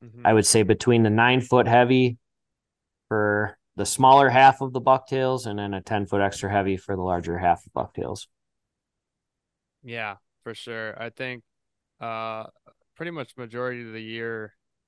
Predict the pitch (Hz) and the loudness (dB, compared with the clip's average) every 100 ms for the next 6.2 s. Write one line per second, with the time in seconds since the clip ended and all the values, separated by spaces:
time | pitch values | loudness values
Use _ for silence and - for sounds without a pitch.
0 | _ 123 110 104 117 113 110 104 107 107 | _ -20 -20 -14 -14 -14 -16 -18 -18 -18
1 | 107 104 - 110 - - 113 104 107 104 | -18 -20 -20 -20 -20 -18 -16 -16 -20 -20
2 | 101 _ _ _ _ _ 113 104 98 104 | -20 _ _ _ _ _ -20 -18 -18 -18
3 | 104 101 104 _ 107 104 104 104 107 107 | -18 -18 -20 _ -20 -20 -20 -20 -20 -20
4 | - 113 107 104 101 - - _ _ _ | -18 -18 -18 -20 -20 -20 -20 _ _ _
5 | _ _ _ - 113 104 101 101 - 107 | _ _ _ -16 -16 -16 -16 -16 -18 -20
6 | 101 | -20